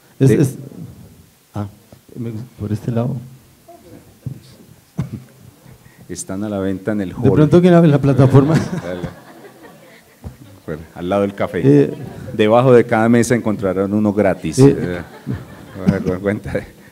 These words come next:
Speaker 2: Cuenta de León.
Speaker 1: Por favor,
Speaker 2: Estamos
Speaker 1: pídelo
Speaker 2: en
Speaker 1: porque es el único que hay. No he hecho más, es que es, es un poco demorado. Entonces simplemente de pronto ese tipo de
Speaker 2: Sí,
Speaker 1: aportes
Speaker 2: claro.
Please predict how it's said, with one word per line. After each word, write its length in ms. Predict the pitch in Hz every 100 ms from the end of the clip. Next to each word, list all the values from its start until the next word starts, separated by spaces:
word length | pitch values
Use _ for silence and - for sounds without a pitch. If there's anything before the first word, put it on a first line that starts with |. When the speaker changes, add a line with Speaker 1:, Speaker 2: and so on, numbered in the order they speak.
| _ -
Speaker 2:
Cuenta 280 | 117 104 101
de 60 |
León. 260 | 90 82 78 - _ _
Speaker 1:
Por 140 | 143 127
favor, 180 | 143 147
Speaker 2:
Estamos 140 | 135
Speaker 1:
pídelo 180 | 175 180
Speaker 2:
en 40 | 139
Speaker 1:
porque 220 | 131 139
es 100 | 139
el 140 | 160
único 340 | 156 156 143 127
que 160 | 107
hay. 120 | 104 107 - _ _ _ _ -
No 160 | 120 123
he 40 |
hecho 180 | 127 127
más, 260 | 127 113 -
es 120 | 107
que 120 | -
es, 160 | 143 117 - -
es 80 | -
un 60 |
poco 220 | 143 151 160
demorado. 320 | 127 113 104 - - _ _ -
Entonces 340 | 127 156 151
simplemente 380 | 165 165 170 170
de 60 | 175
pronto 400 | 139 131 156 156
ese 300 | 151 131 165
tipo 260 | 170 165
de 60 | 170
Speaker 2:
Sí, 60 | 147
Speaker 1:
aportes 320 | 143 147 165
Speaker 2:
claro. 140 | 151